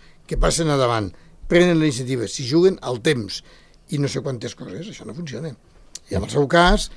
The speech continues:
en el cas de la Comissió Constituent i de la precomissió constituent,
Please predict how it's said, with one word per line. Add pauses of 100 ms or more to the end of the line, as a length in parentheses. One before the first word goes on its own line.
(220)
en
el
cas
de
la
Comissió
Constituent (400)
i
de
la
precomissió
constituent,